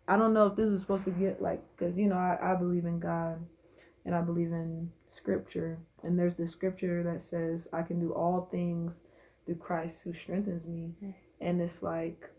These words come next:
Speaker 1: I was watching this sermon the other day, and it was saying that when we say that, we say that with, um, with confidence.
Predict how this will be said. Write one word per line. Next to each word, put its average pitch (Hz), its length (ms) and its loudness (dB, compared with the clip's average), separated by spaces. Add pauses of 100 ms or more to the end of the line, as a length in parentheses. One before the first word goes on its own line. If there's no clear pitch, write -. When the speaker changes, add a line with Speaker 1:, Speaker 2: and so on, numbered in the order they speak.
(300)
Speaker 1:
I 175 80 4
was 175 220 0
watching 180 360 0
this 170 160 0
sermon 185 360 2
the 180 80 0
other 175 120 0
day, 170 300 2
and 170 100 0
it 170 60 0
was 170 160 -2
saying 170 360 -2
that 165 280 -4 (460)
when 185 280 6
we 208 160 6
say 208 400 4
that, 180 420 2
we 202 160 4
say 214 320 2
that 196 380 0
with, 180 260 0 (400)
um, 170 560 -6 (540)
with 175 220 -2
confidence. - 640 -4